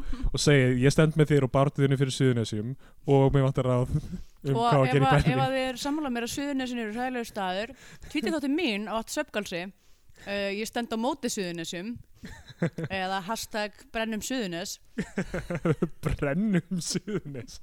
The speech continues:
Speaker 2: Vá, heyrðu, ég er bara, ég segi, ég stend með ykkur. Þið, hérna, ég er ykkar maður.
Speaker 1: Já, já, allavega.
Speaker 2: Ég, <laughs> ég fer um Suðurnesin og ég er velkomin í hvert einasta hús.
Speaker 1: Jæja,
Speaker 2: Nei,
Speaker 1: whatever.
Speaker 2: <laughs> ok.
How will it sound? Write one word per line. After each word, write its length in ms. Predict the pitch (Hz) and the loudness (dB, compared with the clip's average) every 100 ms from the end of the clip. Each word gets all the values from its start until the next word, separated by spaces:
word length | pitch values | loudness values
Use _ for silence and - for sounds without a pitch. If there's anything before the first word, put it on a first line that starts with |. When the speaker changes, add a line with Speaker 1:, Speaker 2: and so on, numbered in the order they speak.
| - - - - - - | -16 -14 -16 -18 -20 -14
Speaker 2:
Vá, 340 | 120 117 139 170 135 113 | -8 0 4 6 4 0
heyrðu, 260 | 127 127 127 | 0 2 2
ég 240 | 123 147 123 | 4 4 4
er 60 | |
bara, 220 | - 127 117 - - - - 240 - 320 320 - - - 330 - 349 339 | 0 0 -2 -6 -10 -10 -8 -10 -6 -6 -4 -8 -10 -10 -10 -8 -10 -6
ég 260 | 170 135 147 | 0 2 4
segi, 240 | 160 143 139 | 4 6 4
ég 80 | - | 2
stend 220 | 156 147 | 0 2
með 140 | 147 | 0
ykkur. 180 | 110 104 - - | -2 -8 -14 -6
Þið, 160 | 131 131 151 | -4 -4 -6
hérna, 320 | 139 135 123 123 | -6 -4 -4 -2
ég 160 | 135 | 0
er 80 | 139 | 0
ykkar 140 | 143 135 | 0 0
maður. 280 | 135 110 - - - | 0 -2 -8 -18 -20
Speaker 1:
Já, 180 | - 165 180 | -16 -12 -10
já, 60 | - | -10
allavega. 400 | 196 135 147 - | -4 -2 -2 -2
Speaker 2:
Ég, 240 | 190 - - | -6 -6 -10
<laughs> 240 | - - 165 | -18 2 6
ég 80 | 226 | 8
fer 160 | 202 | 8
um 80 | 185 | 8
Suðurnesin 500 | 208 190 139 127 117 | 8 8 6 0 0
og 60 | 131 | 4
ég 80 | 156 | 6
er 60 | 175 | 4
velkomin 300 | 170 170 151 | 4 0 0
í 60 | |
hvert 180 | 160 - | -2 0
einasta 320 | 180 156 120 | 0 0 -4
hús. 300 | 110 107 - - - | -10 -12 -16 -16 -20
Speaker 1:
Jæja, 400 | - - - - - - | -20 -18 -18 -20 -20 -8
Speaker 2:
Nei, 240 | 139 143 | 0 2
Speaker 1:
whatever. 340 | - - 190 | 2 4 4
Speaker 2:
<laughs> 0 | |
ok. 180 | 139 - | 4 0